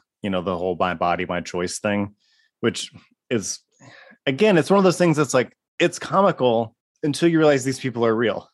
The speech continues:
And so it's like, I, I've been thinking about this. It's like, okay, if you support the,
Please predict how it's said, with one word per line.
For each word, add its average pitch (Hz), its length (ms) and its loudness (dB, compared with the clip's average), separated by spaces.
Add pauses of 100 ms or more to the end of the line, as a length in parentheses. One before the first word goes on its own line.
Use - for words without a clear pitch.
And 139 160 -2
so 160 80 2
it's 147 140 -2
like, 143 200 2
I, 143 220 0 (320)
I've 117 100 0
been 113 120 -2
thinking 156 160 -2
about 127 140 2
this. 117 120 -4
It's - 100 -4
like, 120 140 0
okay, 131 160 -2
if 131 140 -2
you 214 120 0
support 110 640 0 (280)
the, 95 640 -4